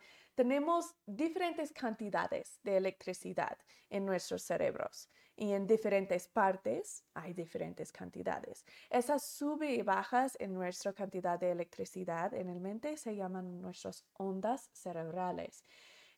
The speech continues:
Y cuando estamos sincronizando nuestras ondas electrales o nuestras ondas cerebrales, significa que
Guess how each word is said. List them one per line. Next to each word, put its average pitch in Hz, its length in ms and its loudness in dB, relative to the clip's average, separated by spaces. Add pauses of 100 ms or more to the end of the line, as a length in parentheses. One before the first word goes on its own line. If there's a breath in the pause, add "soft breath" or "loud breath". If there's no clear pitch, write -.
Y 262 380 4
cuando 254 460 6
estamos 294 640 0
sincronizando 233 1300 -2
nuestras 180 460 -4
ondas 185 480 -2
electrales 175 560 -4
o 175 100 4
nuestras 180 500 -4
ondas 185 320 -2
cerebrales, 170 640 -4
significa 247 640 -4
que 185 420 0